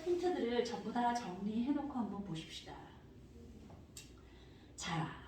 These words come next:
그러면 여전히 난 모르겠어. 여전히 난 모르겠는데, 자, 이걸 이렇게 한번 생각해볼까? 이거는 뭐라고? 이거는 f 프라임 일이라며.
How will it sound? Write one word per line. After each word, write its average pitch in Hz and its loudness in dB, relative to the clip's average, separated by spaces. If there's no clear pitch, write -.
그러면 165 2
여전히 285 6
난 185 6
모르겠어. 156 -4
여전히 190 -2
난 190 0
모르겠는데, 170 0
자, 160 -4
이걸 202 8
이렇게 269 6
한번 277 4
생각해볼까? 302 -2
이거는 247 4
뭐라고? 165 0
이거는 180 0
f 269 2
프라임 320 2
일이라며. 240 0